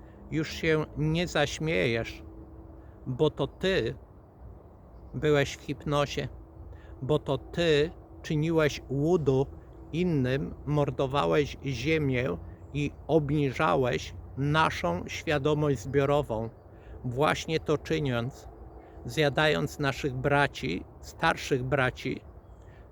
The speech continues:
<clears throat> i czyniąc łudu na naszym bracie, czyniłeś to na mnie,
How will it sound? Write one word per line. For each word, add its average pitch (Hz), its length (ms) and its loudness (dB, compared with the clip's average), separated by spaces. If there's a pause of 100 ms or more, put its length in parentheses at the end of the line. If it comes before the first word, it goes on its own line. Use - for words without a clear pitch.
(140)
<clears throat> 202 340 10
i 156 100 -4
czyniąc 147 540 -4
łudu 135 540 0 (720)
na 143 160 2
naszym 143 460 0
bracie, 131 560 2 (640)
czyniłeś 156 720 0
to 147 280 4 (220)
na 156 280 4
mnie, 117 300 0